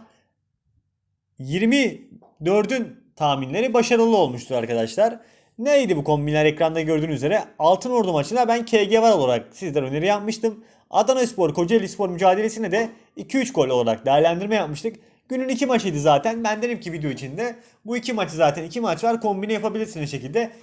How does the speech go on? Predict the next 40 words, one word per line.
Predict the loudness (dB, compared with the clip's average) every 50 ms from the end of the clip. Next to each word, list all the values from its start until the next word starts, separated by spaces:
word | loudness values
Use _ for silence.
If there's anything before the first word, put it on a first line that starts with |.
| _ _ _ -18
İki | -16 -10 -6 -4
yetmiş | -4 -4 -6 -8 -2 0
altılık | 0 2 2 0 -4 -6 -6 -2
bir | 0
oranı | 2 2 2 2 4
vardı. | 4 4 4 4 2 0 0 -2 -6 -12 -20 _ _ _ _ _ _ _ _ _ _ _ _ _ _ _ _
Zaten | -2 0 0 2 2 0 2 2
başka | 2 2 2 0 -4
mücadele | -2 2 4 4 4 4 4 4 4
yoktu. | 4 4 4 0 -4 -4 -4 -8 -12 _ _ _ -4
Katılana | -4 -4 -2 0 0 0 0 0 0
Telegram | 2 2 2 4 4 4 4 4
grubunda | 2 0 0 2 2 2 4
da | 4
aynı | 4 2 0 -2
şekilde | -6 -6 -6 -4 -4
ben | -4 -4 -4 -4
bu | -4
gör-, | -4 -4 -4 -4 -10 -16 _ -12 -8
e, | -8 -8 -8 -8
bu | -4
kombineyi | -4 -4 -2 -2 -4 -4 -4 0 2
verdim. | 4 4 4 2 0 -4 -4 -10 -16 -20 _ _ 0
Değerlendiren | 4 4 6 6 6 6 4 4 2 0 0 0
herkese | 2 0 0 0 -2 -2 -2
öncelikle | -2 -2 -2 -4 -2 0 0 0 0 -2 -8 -16 _ _ _
tebrik | 0 0 0 0 -2 -4
ederim | -2 -2 -4 -4 -6 -6
diyerekten | -4 -2 -2 -2 -2 -2 -4 -4 -4 -8 -12 -14 -10 -8
geçeyim | -6 -6 -6 -6 -6 -6
isterseniz. | -8 -4 -2 -2 -2 -2 -4 -10 -14 -14 -16 -20 _ _ _ _ _ _ _ _ _
Ondan | -4 -2 -2 0 0 -2 0
sonra | -2 0 0 0
gün | 0 0 -2 -6 -6 -8 -2
sadece | 2 4 4 6 4 2 0
bir | -2 -2 0
tane | 0 0 0 0 0
canlı | -2 -2 -2 -2 -2 -2
verdim | -2 -2 -2 -2 -6 -6 -4
ben. | -4 -6